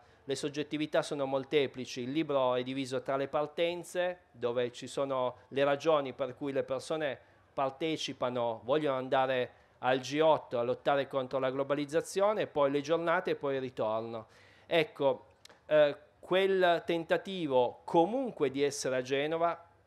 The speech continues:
cito Marida per esempio, che non fa parte di nessun tipo di organizzazione, o Eric, anche lui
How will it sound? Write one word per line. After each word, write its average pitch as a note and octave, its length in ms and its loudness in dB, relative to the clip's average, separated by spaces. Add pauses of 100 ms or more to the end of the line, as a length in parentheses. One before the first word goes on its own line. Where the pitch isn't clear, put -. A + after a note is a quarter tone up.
cito C3 640 0
Marida C#3+ 600 -2
per C3 160 -2
esempio, C3 680 -2
che D3 300 -4
non D#3 240 -8
fa E3+ 100 -2
parte F#3+ 320 -4
di D#3+ 80 -6
nessun D#3 340 -8
tipo G3 240 -8
di D3+ 120 -4
organizzazione, C#3+ 1000 -4
o C#3+ 220 4
Eric, C#3+ 400 0
anche C3+ 280 -2
lui D#3 380 -2